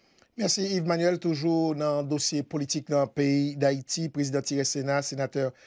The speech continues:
Joseph Lambert, chita parlé avec équipe Accord Montana, jeudi, vendredi, hein, sous base d'un compromis politique largement large. Et Renan Toussaint, gain détail depuis capitale haïtienne, non,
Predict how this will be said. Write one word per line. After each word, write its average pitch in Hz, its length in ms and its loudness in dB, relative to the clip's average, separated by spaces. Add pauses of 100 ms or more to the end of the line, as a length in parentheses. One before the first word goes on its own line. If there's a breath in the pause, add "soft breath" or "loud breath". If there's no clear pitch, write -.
(100)
Joseph 143 360 -2
Lambert, 139 260 0
chita 147 340 0
parlé 135 540 2
avec 127 160 0 (100)
équipe 143 340 -4
Accord 131 360 0 (260 soft breath)
Montana, 147 600 0
jeudi, 143 440 -2
vendredi, 160 540 2
hein, 190 100 2 (240 loud breath)
sous - 180 -2
base 196 280 6
d'un 170 120 0 (100)
compromis 175 480 0
politique 156 540 -4 (100)
largement 143 580 2
large. 127 380 0 (400 loud breath)
Et 151 360 0
Renan 170 320 0
Toussaint, 156 420 -6 (280)
gain 147 140 -8
détail 135 400 -2
depuis 131 240 -8
capitale 131 360 -4
haïtienne, 123 320 -4
non, 123 160 -8